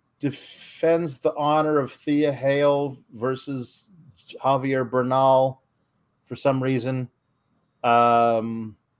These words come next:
yeah, this is the, this is a whole, the weird thing. I don't, like, is, uh, th-, they're just, uh, they're doing an Andre Chase off T V for a few weeks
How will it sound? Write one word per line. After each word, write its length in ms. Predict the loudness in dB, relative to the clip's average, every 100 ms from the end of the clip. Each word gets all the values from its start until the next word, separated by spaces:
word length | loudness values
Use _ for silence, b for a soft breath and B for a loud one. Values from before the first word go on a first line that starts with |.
| _ _ _ _ _ _ _
yeah, 160 | -2 -2
this 260 | -2 -4 -4
is 80 | -4
the, 240 | -2 -4 -2
this 180 | -4
is 100 | 0
a 80 | 0
whole, 180 | 2 0
the 100 | 0
weird 260 | 0 0 2
thing. 220 | 0 0 b b
I 100 | 4
don't, 240 | 6 4 6
like, 200 | 4 4
is, 240 | -2 -2 0
uh, 180 | 0 0 -4
th-, 200 | -4 -2
they're 200 | 4 4
just, 200 | 2 -4
uh, 120 | -4
they're 160 | 0 0
doing 340 | 2 0 -2 2
an 200 | 2 4
Andre 420 | 0 0 2 0
Chase 380 | 2 0 0 2
off 240 | 0 0
T 120 | -8
V 260 | -4 -4 -4
for 220 | -6 -6
a 60 | -6
few 220 | -6 -4
weeks 480 | -4 -6 -10 -20